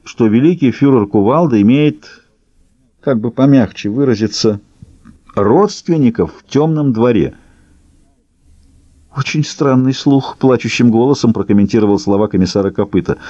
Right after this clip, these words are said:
«Согласен», милостиво кивнул Сантьяго. «Как вы понимаете, публика падка на сенсации подобного толка.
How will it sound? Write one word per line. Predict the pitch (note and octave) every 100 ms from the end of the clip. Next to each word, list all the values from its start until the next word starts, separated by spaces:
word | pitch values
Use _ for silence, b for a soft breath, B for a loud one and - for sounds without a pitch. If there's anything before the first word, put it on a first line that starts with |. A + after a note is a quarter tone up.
| B B -
«Согласен», | F3 E3+ B2+ - D3 - _ _ _ _ -
милостиво | F2 G2+ F2 - D#2+
кивнул | G2 F2 E2+
Сантьяго. | - F2 F2 C#2+ C2+ b b b b b b b -
«Как | G#3
вы | E3 B2+
понимаете, | C3+ D#3 D3+ C3 -
публика | D3 G#2+ F2+
падка | - C3+ C3+ - A2+
на | A2 G#2+
сенсации | A2+ G#2+ G#2+ - G2
подобного | G2+ G2+ F#2+ F#2+
толка. | F#2 F#2 E2+